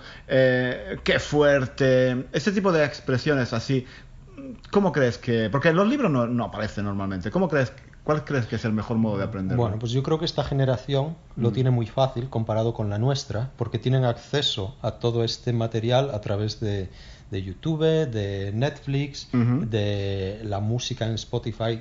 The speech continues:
Speaker 2: Todo el mundo puede escuchar música en español,
Speaker 1: Sí.
Speaker 2: ver series en español,
Speaker 1: Ajá.
Speaker 2: todo el mundo puede informarse de qué series merecen la pena. Eh, lo tienen muy fácil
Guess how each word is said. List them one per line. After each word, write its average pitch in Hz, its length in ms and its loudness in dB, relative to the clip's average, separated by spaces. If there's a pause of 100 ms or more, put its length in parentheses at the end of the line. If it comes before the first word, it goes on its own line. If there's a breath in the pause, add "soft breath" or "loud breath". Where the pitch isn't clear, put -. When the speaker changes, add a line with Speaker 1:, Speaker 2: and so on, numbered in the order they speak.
(120)
Speaker 2:
Todo 113 180 -2
el 107 60 0
mundo 110 280 0
puede 104 160 -2
escuchar 104 400 -6
música 107 400 -4
en 95 80 -4
español, 147 680 0
Speaker 1:
Sí. - 140 -6 (200)
Speaker 2:
ver 107 200 0
series 110 460 0
en 98 80 -4
español, 135 640 -2 (200 loud breath)
Speaker 1:
Ajá. 95 220 -2
Speaker 2:
todo 117 160 2
el 113 80 0
mundo 113 340 0
puede 110 220 0
informarse 107 540 -4
de 95 140 -6
qué 110 140 -4
series 104 460 -2
merecen 95 400 -6
la - 140 -8
pena. 143 360 -2 (420 loud breath)
Eh, 110 440 -2
lo 113 120 -4
tienen 139 220 2
muy 113 180 2
fácil 117 320 -2